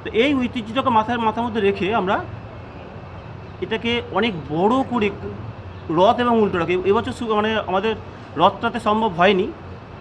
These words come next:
উল্টো রথটা আমরা বড় করে করছি পরিক্রমা।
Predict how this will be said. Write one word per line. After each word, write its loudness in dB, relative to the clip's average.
উল্টো 2
রথটা 0
আমরা 0
বড় 0
করে 0
করছি -4
পরিক্রমা। -2